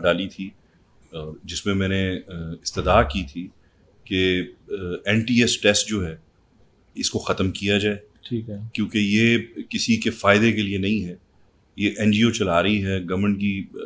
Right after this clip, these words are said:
Speaker 1: आप फैसिलिटी इस्तेमाल करते हैं, पाँच सौ रुपये आप लोगों से लेते हैं, अ, हर टेस्ट से पहले,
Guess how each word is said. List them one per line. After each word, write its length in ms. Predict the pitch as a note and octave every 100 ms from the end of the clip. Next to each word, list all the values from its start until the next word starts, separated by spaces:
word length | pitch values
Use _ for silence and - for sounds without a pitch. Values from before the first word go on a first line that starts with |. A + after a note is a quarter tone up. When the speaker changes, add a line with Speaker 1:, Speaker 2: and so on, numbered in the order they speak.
| -
Speaker 1:
आप 260 | F2+ E2+ - F2 E2+ D#2 _ _ _ - - -
फैसिलिटी 380 | F2+ G#2 G2
इस्तेमाल 400 | G#2 G#2 F2+ F2
करते 280 | F#2 B2 B2+
हैं, 240 | A2+ F#2 - _ _ _ -
पाँच 220 | G2+ G#2+
सौ 80 | A2+
रुपये 200 | - G#2
आप 200 | G2 F#2
लोगों 220 | F2+ G2+
से 140 | G2
लेते 340 | E2+ D#2+ A2 G#2
हैं, 160 | E2 - _ _ _ _ F2+
अ, 140 | - -
हर 220 | G2 G#2 - - - - - - - -
टेस्ट 180 | G2+ G#2
से 60 |
पहले, 360 | - F2 E2